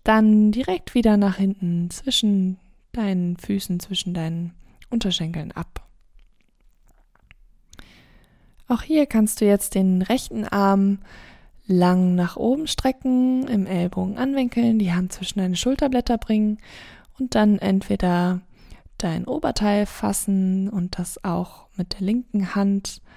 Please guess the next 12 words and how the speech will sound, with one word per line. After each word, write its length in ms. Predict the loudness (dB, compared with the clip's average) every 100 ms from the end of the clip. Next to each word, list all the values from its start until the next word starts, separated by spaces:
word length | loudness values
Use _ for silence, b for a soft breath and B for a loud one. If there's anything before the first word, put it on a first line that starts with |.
| b b b
von 240 | -10 -8 -4
unten, 680 | -4 -4 -2 0 0 -2 -8 -20 -6
oder 260 | -2 0
du 100 | -2
greifst 460 | -4 -2 -2 -4 -8
die 40 |
beiden 240 | -6 -4 -2
Hände 300 | 0 2 2
hinter 240 | 0 -4
deinem 240 | -4 -6
Rücken 540 | -4 -6 -2 0 0 -2 -12 _ _ -20 _ -20 -20 -20 _ -20 _ _ -20 -20 B B B B B B B B _
und 440 | 2 2 0 -10